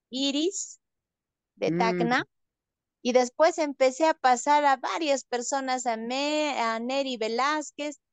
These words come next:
Speaker 1: y Neri empezó, y así sucesivamente, doctora, empecé a
Speaker 2: Ajá.
Speaker 1: transmitirles.
Speaker 2: <laughs>
Speaker 1: Y
Speaker 2: Ah,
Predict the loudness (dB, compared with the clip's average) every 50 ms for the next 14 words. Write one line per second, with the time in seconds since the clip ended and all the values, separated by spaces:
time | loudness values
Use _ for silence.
0 | _ _ _ _ -6 -4 -2 0 2 4 4 4 4 2 0 0 -2 -2 0 0
1 | 0 2 2 2 2 2 2 0 _ _ _ _ -4 -2 -2 0 0 0 0 0
2 | -2 -4 -2 -4 -4 -2 -2 -2 -2 -2 -4 -4 -4 -4 -2 -2 0 0 0 -2
3 | -2 -2 0 0 0 0 -2 -4 -4 -4 -2 -2 -2 -2 -2 -2 -2 -2 -2 -2
4 | -4 -6 -6 -6 -6 -8 -10 -6 -4 -4 -2 0 0 -2 -2 -4 _ -20 -20 _
5 | _ _ _ _ -20 -20 -20 _ -6 -4 -4 -4 -4 -6 -10 -14 -16 -18 -20 _
6 | _ -4 0 2 4 4 6 6 4 4 2 -2